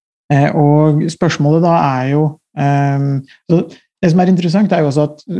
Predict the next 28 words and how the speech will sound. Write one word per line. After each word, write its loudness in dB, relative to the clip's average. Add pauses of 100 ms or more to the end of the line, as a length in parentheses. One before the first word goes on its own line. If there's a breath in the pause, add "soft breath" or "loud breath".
i 2
Aten -2
for -6
eksempel, -2
så 2
var 2
det -2
vel 0
omtrent -2
ti -4
prosent -2 (160)
av -2
innbyggerne -2
som -4
hadde, -4 (680)
som -4
var -2 (160)
borgere, -2 (760)
og -8
som 2
hadde 2
mulighet -2
til 0
å -2
delta -4
politisk. -4
Så, 0
eh, -2